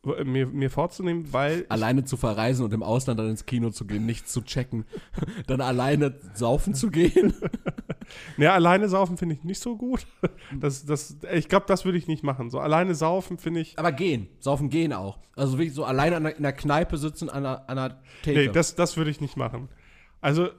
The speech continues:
Speaker 1: ich besauf mich ja schon alleine nicht.
Speaker 2: Ja, so ein Bier beim Fußball könnte ich, könnte
Speaker 1: Ja,
Speaker 2: ich schon nehmen.
Speaker 1: gut, aber das ist ja nicht besaufen.
Speaker 2: Hm?
Speaker 1: So, aber sa-, alleine saufen gehen, das wird mir nicht in den Kopf
Speaker 2: Aber,
Speaker 1: kommen.
Speaker 2: aber dabei ist das ja eigentlich schon so was, eher was Übliches, ne?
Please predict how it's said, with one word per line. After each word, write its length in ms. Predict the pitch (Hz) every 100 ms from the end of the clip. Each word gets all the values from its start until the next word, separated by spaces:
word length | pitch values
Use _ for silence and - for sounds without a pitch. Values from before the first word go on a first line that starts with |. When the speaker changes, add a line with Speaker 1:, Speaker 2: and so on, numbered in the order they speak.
| _ - - -
Speaker 1:
ich 160 | - 151
besauf 320 | 156 160 202
mich 120 | 196
ja 100 | 180
schon 200 | 170 175
alleine 480 | 175 135 127 151 196
nicht. 320 | 190 226 - - _ _ _ _ -
Speaker 2:
Ja, 140 | 110 117
so 60 |
ein 100 | 113
Bier 160 | 113 139
beim 160 | 123
Fußball 360 | - - - 147
könnte 220 | - 123
ich, 80 | 120
könnte 220 | - -
Speaker 1:
Ja, 240 | 135 170 170
Speaker 2:
ich 60 |
schon 60 | 143
nehmen. 160 | 170 -
Speaker 1:
gut, 180 | 170 156
aber 120 | 143
das 120 | 143
ist 60 | 147
ja 80 |
nicht 160 | 151 -
besaufen. 580 | 135 131 127 - 117 - _ _
Speaker 2:
Hm? 220 | 113 139 - - _
Speaker 1:
So, 140 | -
aber 520 | 131 147 156 - - 156
sa-, 180 | 143 -
alleine 380 | 143 156 180
saufen 320 | 156 165 165 156
gehen, 160 | 156
das 160 | 143 139
wird 160 | 147
mir 220 | 151 135 135
nicht 420 | 139 131 - -
in 100 | 131
den 160 | 127 - _ -
Kopf 180 | - - - -
Speaker 2:
Aber, 120 | 123
Speaker 1:
kommen. 120 | 120
Speaker 2:
aber 140 | 151
dabei 220 | 151 160 175
ist 120 | -
das 140 | 160
ja 80 | -
eigentlich 240 | 156 196
schon 180 | - 175 156
so 220 | 160 -
was, 220 | 127 143
eher 200 | - 147
was 140 | 139 -
Übliches, 540 | 196 370 - 123 110
ne? 120 | 107